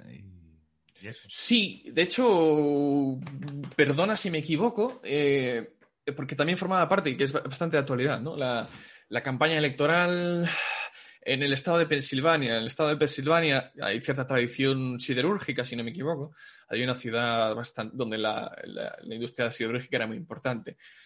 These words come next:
Speaker 2: Y vio cómo aumentaba su empleo dentro de la industria siderúrgica, no sé si un cinco por ciento,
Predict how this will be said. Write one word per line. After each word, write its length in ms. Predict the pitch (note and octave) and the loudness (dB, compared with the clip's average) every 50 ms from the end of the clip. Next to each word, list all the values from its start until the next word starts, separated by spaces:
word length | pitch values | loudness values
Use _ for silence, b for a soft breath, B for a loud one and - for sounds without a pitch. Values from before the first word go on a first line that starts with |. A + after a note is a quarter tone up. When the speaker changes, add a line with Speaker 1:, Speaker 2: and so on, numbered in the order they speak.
| B B B B _ _ - | B B B B _ _ -6
Speaker 2:
Y 180 | C#3 C#3 C3+ C3 | -4 -2 -2 -2
vio 440 | B2+ C#3 C3+ C#3+ D3 D#3 D#3 D#3 D#3 | -2 -2 0 2 4 4 2 2 2
cómo 640 | D#3+ D#3+ D#3+ E3 E3 E3 E3+ E3 D#3+ D3+ C3+ C3 | 0 0 0 0 -2 -2 0 0 0 0 0 0
aumentaba 500 | B2+ B2+ B2+ B2 C3 C3 C#3+ C#3 C#3+ C#3+ | 0 0 0 -2 0 2 2 4 2 2
su 160 | C#3 - D3+ | 0 -2 -2
empleo 640 | C#3 C#3 C3+ D#3 D#3 D#3+ D#3 C#3+ D#3 F#3 F#3+ E3+ C3+ | -2 -2 0 2 4 6 6 6 4 2 0 -2 -2
dentro 260 | B2 B2+ B2 A#2+ C3+ C3 | 0 -2 0 0 0 2
de 200 | C3 C3 C3 C3 | 2 2 2 2
la 260 | C3 C3 C3 C3 C3 | 2 2 2 2 2
industria 300 | C3 C3 C3 C3 D3 C3+ | 2 0 -2 -2 -2 -2
siderúrgica, 460 | C3 - C3+ C3+ D3 C#3+ D#3+ C#3 B2+ | 0 0 0 0 0 0 0 0 0
no 100 | C#3 C#3 | 0 -2
sé 100 | C#3 - | -4 -4
si 140 | - - D#3 | -4 -4 -4
un 80 | C#3+ | -4
cinco 260 | C3+ D3+ D3 C3+ C3+ A#2+ | -4 -2 0 0 0 0
por 140 | - C3+ | 0 -4
ciento, 460 | C3 - F3 F#3+ F#3+ - - - - | -2 2 2 2 2 2 -2 -8 -10